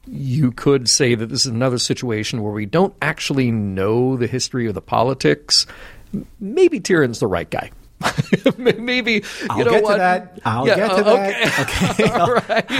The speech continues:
Speaker 2: right.
Speaker 1: Okay, sorry.
Speaker 2: No,
Speaker 1: Sorry
Speaker 2: it's
Speaker 1: for
Speaker 2: okay.
Speaker 1: jumping
Speaker 2: No,
Speaker 1: the gun there.
Speaker 2: no, it's,
Speaker 1: Yeah.
Speaker 2: that's a great point, and I,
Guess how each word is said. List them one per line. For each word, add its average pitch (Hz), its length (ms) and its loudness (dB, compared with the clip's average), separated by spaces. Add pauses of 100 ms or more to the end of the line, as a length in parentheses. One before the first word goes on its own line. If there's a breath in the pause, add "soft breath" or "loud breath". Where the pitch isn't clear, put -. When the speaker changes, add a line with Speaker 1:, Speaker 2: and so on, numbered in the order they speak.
Speaker 2:
right. 226 60 4 (180)
Speaker 1:
Okay, 170 140 4
sorry. 165 340 2
Speaker 2:
No, - 300 -12
Speaker 1:
Sorry 208 220 2
Speaker 2:
it's 214 80 0
Speaker 1:
for 233 40 4
Speaker 2:
okay. 220 80 2
Speaker 1:
jumping 165 240 2
Speaker 2:
No, 196 80 2
Speaker 1:
the - 80 -2
gun 156 240 2
there. 139 160 0
Speaker 2:
no, 202 160 4
it's, 156 120 4
Speaker 1:
Yeah. 143 100 -4
Speaker 2:
that's 156 140 2
a 160 40 2
great 156 280 2
point, 120 300 2
and 120 80 0
I, 113 60 -2